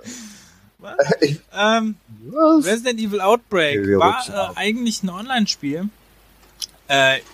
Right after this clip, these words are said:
Speaker 1: in den U S A und Japan. Hier aber nicht. Also es gab, äh,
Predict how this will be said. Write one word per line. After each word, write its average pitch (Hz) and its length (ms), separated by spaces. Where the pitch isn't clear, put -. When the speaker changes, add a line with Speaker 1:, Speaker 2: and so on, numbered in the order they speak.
Speaker 1:
in 147 120
den 143 200
U 156 120
S - 220
A 151 160
und 139 260
Japan. 147 640
Hier 196 180
aber 170 220
nicht. 214 280
Also 143 220
es 143 160
gab, 170 420
äh, 151 240